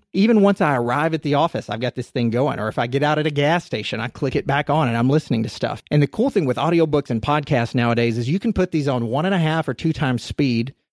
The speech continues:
grab the information quickly that you need and move on about what you need to do. But having this tiny little convenient earbud in your ears is super helpful for that. Now, I also mentioned that I drink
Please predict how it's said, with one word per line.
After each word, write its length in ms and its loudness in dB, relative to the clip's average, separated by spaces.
grab 380 2
the 120 4
information 460 0
quickly 400 0
that 180 0
you 80 0
need 320 4
and 160 0
move 220 0
on 180 2
about 240 0
what 180 -2
you 60 -2
need 140 0
to 80 -4
do. 420 2
But 120 0
having 280 2
this 180 0
tiny 400 2
little 240 4
convenient 600 0
earbud 420 0
in 160 0
your 160 0
ears 500 -2
is 200 -4
super 400 -2
helpful 340 -4
for 140 -8
that. 200 -8
Now, 160 4
I 40 6
also 180 4
mentioned 300 4
that 80 4
I 80 4
drink 360 0